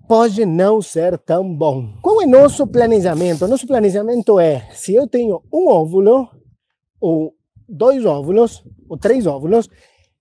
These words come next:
eu fertilizo esses óvulos. Sempre que conseguir o sêmen seja fácil. Quando você tem algum procedimento masculino que pode fazer que o custo dessa coleta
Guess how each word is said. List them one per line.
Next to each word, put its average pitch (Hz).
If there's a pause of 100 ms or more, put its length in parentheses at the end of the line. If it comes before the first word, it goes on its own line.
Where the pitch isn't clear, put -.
eu 254
fertilizo 185
esses 139
óvulos. - (400)
Sempre 240
que 160 (580)
conseguir 220
o 254
sêmen 208
seja 151
fácil. 185 (920)
Quando 302
você 247
tem 247
algum 233
procedimento 240
masculino 196 (120)
que 147
pode 202
fazer 180
que 190 (400)
o 175
custo 285
dessa 170
coleta 165